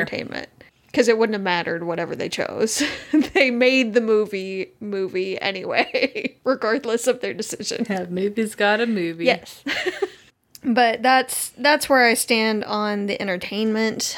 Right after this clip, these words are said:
Speaker 1: I would not watch this again. I was dis-
Speaker 2: Yeah, it's like, I would on-, I would probably not watch this again, but I really wish that someone out there might hear our cries and pleas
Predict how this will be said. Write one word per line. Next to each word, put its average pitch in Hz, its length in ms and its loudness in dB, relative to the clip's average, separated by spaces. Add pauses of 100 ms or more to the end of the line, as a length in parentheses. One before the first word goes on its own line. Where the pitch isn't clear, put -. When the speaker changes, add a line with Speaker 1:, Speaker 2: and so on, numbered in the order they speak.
(100)
Speaker 1:
I 233 640 6 (200)
would 220 400 2
not 202 260 -4
watch 214 300 -2
this 240 220 0
again. 254 420 -2 (460)
I 208 80 -16
was 170 160 -18
dis- - 220 -20 (220)
Speaker 2:
Yeah, 208 680 4
it's 214 180 -4
like, 220 160 2
I 233 200 0
would 285 220 2
on-, 233 320 0
I 233 160 4
would 240 320 2
probably 202 600 2
not 180 320 0
watch 180 260 2
this 180 240 -6
again, 175 720 0 (680)
but 185 320 2
I 196 80 6
really 196 440 4
wish 180 540 2
that 175 320 2
someone 185 360 0
out 175 260 0
there 175 560 0
might 180 260 -6
hear 202 200 -2
our 196 120 0
cries 196 400 -2
and 196 160 -4
pleas 196 460 -8